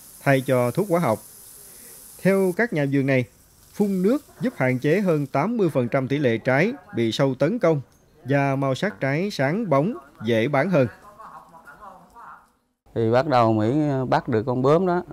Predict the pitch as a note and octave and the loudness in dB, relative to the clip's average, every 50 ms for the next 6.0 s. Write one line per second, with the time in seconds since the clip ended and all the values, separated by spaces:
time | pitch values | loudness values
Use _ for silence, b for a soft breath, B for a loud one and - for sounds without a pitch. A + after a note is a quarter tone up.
0 | - - - C#3+ C#3 C#3 - G#2 G#2+ G#2 B2 D3 D#3+ F3+ F#3 F3+ F3 - A#2 A2 | -20 -16 -12 -10 -8 -4 0 2 2 2 2 0 -2 -4 -6 -8 -8 -6 -4 -2
1 | A2 A2 G#2 G2+ - C#3+ D#3 F3 - C3+ A2+ A#2 B2 B2+ A2+ G#2+ A2+ - D3 D3 | -2 -2 -2 -2 -2 -2 -2 -2 -2 -2 -2 -2 0 0 -2 -2 -2 -4 -4 -6
2 | D3 D3+ D#3 D#3 D#3 - B B B B B B B B _ - C#3+ C#3+ D3+ D3 | -4 -4 -6 -8 -8 -10 B B B B B B B B _ -6 -4 -2 0 0
3 | C#3+ C#3 C3+ C3 B2 - D3 D3 E3+ D#3+ D#3+ E3+ F#3 F3+ E3 D3+ G#2+ G2+ G#2 B2+ | 0 0 -2 -2 0 0 0 2 4 4 4 4 4 2 0 0 0 0 0 0
4 | D3+ D#3 C3+ B2+ - C#3 D3+ D3+ A#2+ G#2 G#2+ B2 D#3 D#3 - A#2+ A2 A#2+ C3+ C3+ | 0 -2 -4 -2 0 0 2 4 4 4 4 4 2 0 -2 -2 0 2 2 2
5 | C3+ C3+ B2+ A#2 G#2 - - C3+ C3+ C3 C3+ C3+ D3 D#3 D3+ C#3+ A2+ A2+ A#2 C#3+ | 2 0 0 -2 -2 2 4 4 4 4 2 2 2 2 2 2 4 4 4 4